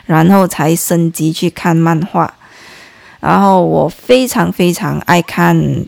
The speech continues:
动画，你知道小孩子一般上都会喜欢，但是对我而言，我，我会一直看动画跟漫画，直到今天我都会看。一般上我的朋友都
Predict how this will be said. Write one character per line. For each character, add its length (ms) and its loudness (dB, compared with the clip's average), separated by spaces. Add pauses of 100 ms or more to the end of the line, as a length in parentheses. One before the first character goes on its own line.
动 200 0
画， 220 2 (200)
你 140 0
知 100 -2
道 140 4
小 180 -4
孩 180 -2
子 320 -6
一 140 0
般 340 -2
上 260 -2
都 120 -4
会 100 0
喜 220 -6
欢， 140 -10 (580)
但 180 4
是 720 2
对 160 2
我 140 6
而 100 4
言， 460 2
我， 460 0 (220)
我 240 0
会 320 2
一 160 -2
直 260 -4
看 440 -2
动 320 0
画 160 2
跟 180 -2
漫 300 2
画， 200 2
直 360 -2
到 260 4
今 380 0
天 280 2
我 200 0
都 240 0
会 220 4
看。 340 -2 (1040)
一 120 4
般 240 4
上 240 2
我 120 4
的 120 2 (140)
朋 280 4
友 240 4
都 340 2